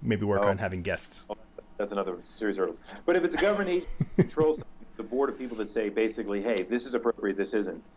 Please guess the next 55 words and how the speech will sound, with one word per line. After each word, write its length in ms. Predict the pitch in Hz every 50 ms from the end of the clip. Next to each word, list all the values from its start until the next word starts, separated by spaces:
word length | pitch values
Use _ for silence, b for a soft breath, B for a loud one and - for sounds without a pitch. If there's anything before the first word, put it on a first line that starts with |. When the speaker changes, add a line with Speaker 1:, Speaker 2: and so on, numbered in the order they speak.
| b b b - -
Speaker 2:
And 100 | 120 127
I 80 | 131 127
think, 280 | - - 139 135 123 - - - - -
to 80 | - 131
a 40 | 117
certain 240 | - 160 165 156 143
extent, 380 | 120 - - 127 110 107 101 - - - - -
that's 240 | - 131 147 151 -
what 80 | 139
people 180 | 123 143 127 120
find 340 | 113 - 120 113 110 107 101 -
a 60 | 110
little 180 | 104 107 107 98
bit 160 | 98 90 -
dangerous, 540 | 104 95 98 95 87 87 80 78 - - - - -
Speaker 1:
Mm-hmm. 120 | 120 110 95
Speaker 2:
right? 180 | 92 92 - - - - - - - - -
Speaker 1:
Mm-hmm. 60 | 101
Speaker 2:
People 160 | 87 90 143 120
find 200 | 156 151 147 135
it 60 | - - - - - -
dangerous 240 | 123 123 113 - -
that's, 360 | - 110 101 101 101 - -
that 200 | - - 110 104
there 200 | - 120 120 123
is 200 | 131 135 131 117
a 80 | 120 113
kind 300 | - - 120 117 117 117
of 240 | 110 101 - - - - - - - - - - -
controlled 680 | - - - - - 135 127 123 123 123 123 117 104 95 92
unit 260 | 110 120 120 117 113
that 100 | 104 90 -
says, 180 | - 101 92 -
"This 180 | - 107 104 -
is 120 | 113 -
fine 300 | - - 107 101 98 98
and 100 | 95 90
this 160 | 92 90 90 -
is 140 | 87 -
not 400 | - 92 92 87 82 76 73 - - - - - - - - - - -
fine," 320 | 98 87 85 78 - - - - - - - - - - - - - - -
and 160 | 98 104 101
that 80 | 98 85
this 140 | 101 120 117 135
is 120 | 127 113
acceptable 460 | 110 113 - 131 117 113 127 117 110
for 120 | - - 101
kids 300 | - - 101 101 98 95
and 100 | 95 95
this 120 | 90 -
is 100 | 98 -
not 140 | 104 98 95
acceptable 380 | 92 - - 90 85 - 87 82
for 120 | - 87
kids. 380 | 80 - 90 80 73 - -